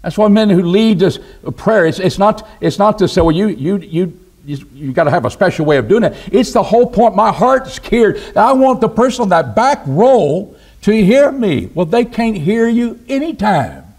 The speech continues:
You just try your best. Some people's hearing aids just don't work <laughs> very well. But the point is, you want that possibility to be there. We have microphones to help that.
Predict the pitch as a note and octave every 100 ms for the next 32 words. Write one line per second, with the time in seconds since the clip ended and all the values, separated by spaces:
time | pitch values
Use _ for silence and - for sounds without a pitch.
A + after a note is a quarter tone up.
0 | _ _ _ _ _ _ _ _ _ _
1 | _ _ _ _ _ _ _ _ _ _
2 | - G#2 D3 - - E3+ E3 E3 A3 -
3 | - - _ _ _ _ _ _ _ _
4 | _ _ _ _ A2+ C3 D3 - D#3+ D#3+
5 | D#3 D#3 - - F3 F3+ A3 A#3+ A#3+ F3+
6 | - - - _ _ _ C3+ C3+ B2 B2+
7 | D3 D#3 - _ _ _ _ _ _ _
8 | _ _ _ _ _ _ _ _ _ _
9 | - D#3 D3 D#3+ - F#3 F3+ A2 F3+ F3
10 | C3 F3 E3+ E3+ C3+ D3 D3+ - D#3 D#3
11 | - G#2+ C#3 C3+ A#2+ G#2+ E2+ A#2 G#2+ F#2+
12 | E2 D#2 - - - - - - A2+ A#2+
13 | D3 B2+ D3 C#3+ - A#2+ A2+ C#3 - F#2+
14 | D#2+